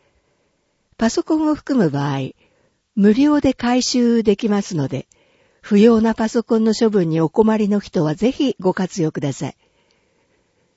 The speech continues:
申し込みなど詳しくは、リネットジャパンリサイクル株式会社のホームページをご覧ください。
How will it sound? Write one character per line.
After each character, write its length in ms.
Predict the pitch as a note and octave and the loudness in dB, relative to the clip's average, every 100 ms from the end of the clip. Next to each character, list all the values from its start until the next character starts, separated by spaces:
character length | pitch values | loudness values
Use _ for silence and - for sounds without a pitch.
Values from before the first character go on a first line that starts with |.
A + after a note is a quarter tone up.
| - | 0
申 180 | A#3+ E4 | 0 0
し 80 | |
込 140 | - D4+ | -2 0
み 100 | D4+ | 0
な 100 | C#4+ | 0
ど 100 | A#3+ | -2
詳 220 | - B3 | 0 -2
し 120 | - | -2
く 140 | - E3 | -4 -2
は、 180 | D3+ - _ _ _ _ _ _ | -2 -6 _ _ _ _ _ _
リ 160 | G#3+ | 0
ネ 100 | A#3+ | 0
ッ 80 | C#4 - | -2 0
ト 160 | C4 | 0
ジ 100 | A#3 | 2
ャ 60 | A#3+ | 2
パ 280 | - A#3+ A3+ | 2 -2 0
ン 280 | F3 E3 | -2 -4
リ 120 | F3 G3 | -4 -4
サ 220 | - B3+ | -2 -2
イ 120 | B3 | -4
ク 140 | - | -2
ル 100 | G#3+ | -2
株 280 | G#3+ G3+ A#3 | 0 -2 -2
式 260 | - - A3 | -4 -6 -2
会 160 | G#3+ | -2
社 140 | G#3 D#3 | -2 -4
の 200 | D#3 - _ _ _ | -6 -8 _ _ _
ホ 200 | - B3+ | -2 -2
ー 20 | |
ム 100 | D#4 | -2
ペ 200 | - D4+ | -2 -2
ー 20 | |
ジ 140 | D4 F#3+ | 2 0
を 60 | |
ご 100 | D3 | 0
覧 160 | D3 C3+ | -4 -6
く 80 | C#3+ | -8
だ 120 | C#3+ | -10
さ 160 | C#3 | -8
い。 80 | C#3+ | -12